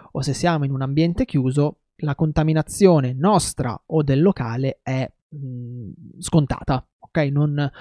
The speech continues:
non possiamo assolutamente evitare la contaminazione. Quindi questa è la prima cosa che va valutata. Allora voi mi direte, "Ah ah, e allora io piglio la pistola." Sì, però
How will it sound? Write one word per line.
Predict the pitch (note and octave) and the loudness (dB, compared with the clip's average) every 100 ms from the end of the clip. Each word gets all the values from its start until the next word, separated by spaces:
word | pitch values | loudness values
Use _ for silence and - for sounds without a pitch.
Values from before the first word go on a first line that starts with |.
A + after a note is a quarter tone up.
| - - | -20 -6
non | D3 D3 | 2 2
possiamo | D3 D#3+ - D3 | 4 2 2 2
assolutamente | D3+ - D#3 D3+ C#3 C3+ D3 C#3+ | 0 0 0 0 0 -2 0 0
evitare | - D#3+ D3 - C3 | 2 2 2 2 0
la | C3+ B2+ | -2 -2
contaminazione. | C3 C3+ B2+ B2 - G#2+ - - | -6 -6 -6 -6 -8 -12 -12 -16
Quindi | - G3+ C#3+ A#2+ - | 0 2 2 -2 -4
questa | E3 C#3+ - F3+ F3 | -2 -2 -2 -4 -4
è | - | -2
la | F3+ | -2
prima | E3 D3+ | -2 -2
cosa | - B2+ C3 C3 - | -2 -4 -4 -8 -6
che | D#3 | -6
va | C3 B2 - | -4 -6 -12
valutata. | D3 C#3 C3 - - - - - - - - - _ _ - | -8 -4 -4 -6 -12 -16 -18 -20 -20 -20 -20 -20 _ _ -2
Allora | B3+ E3 | 6 8
voi | D#3+ D3 | 8 6
mi | C#3 | 4
direte, | C3+ C3 B2 C#3 - | 0 0 -2 -6 -6
"Ah | F3 D3+ | -6 0
ah, | C4 F4+ F3 C3 | 4 4 4 2
e | B3+ | 2
allora | C4+ D#3 E3 | 6 8 8
io | D3+ D#3 | 8 6
piglio | - D3 C#3 C#3 C3+ | 4 0 4 4 4
la | E3 D3+ B2+ | 2 2 2
pistola." | B2+ - B2+ A2 A#2+ - _ | -2 -4 -6 -6 -10 -14 _
Sì, | - - - A3 G#3 - _ _ _ | -16 -8 0 2 2 0 _ _ _
però | - B3+ F#3 F3+ | -2 4 6 4